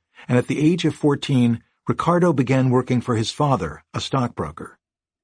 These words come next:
Aged twenty-one, Ricardo eloped with a Quaker, Priscilla Wilkinson. Religious differences between the families resulted in both sides abandoning the couple, so Ricardo started his own stockbroking firm.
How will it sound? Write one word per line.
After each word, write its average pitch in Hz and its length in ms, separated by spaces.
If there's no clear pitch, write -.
Aged 180 460
twenty-one, 113 720
Ricardo 160 500
eloped 127 420
with 120 140
a 123 60
Quaker, 147 560
Priscilla 113 400
Wilkinson. 110 640
Religious 165 440
differences 95 540
between 135 380
the 113 80
families 101 640
resulted 131 480
in 127 180
both 165 280
sides 135 580
abandoning 107 680
the 90 100
couple, - 480
so - 160
Ricardo 131 560
started 135 420
his 131 180
own 104 440
stockbroking 87 720
firm. 82 440